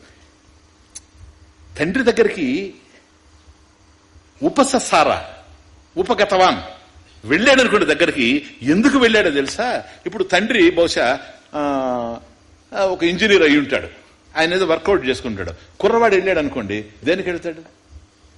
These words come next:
ఆ, నీకు తెలిసినటువంటి ఆ సివిల్ ఇంజనీరింగ్ అంతా నాకు బోధించని అడగడు.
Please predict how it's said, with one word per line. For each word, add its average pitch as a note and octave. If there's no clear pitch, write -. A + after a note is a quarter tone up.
ఆ, F#3
నీకు E3
తెలిసినటువంటి D3
ఆ G#2
సివిల్ E3
ఇంజనీరింగ్ C#3+
అంతా A#2+
నాకు A#2
బోధించని A#2
అడగడు. G2+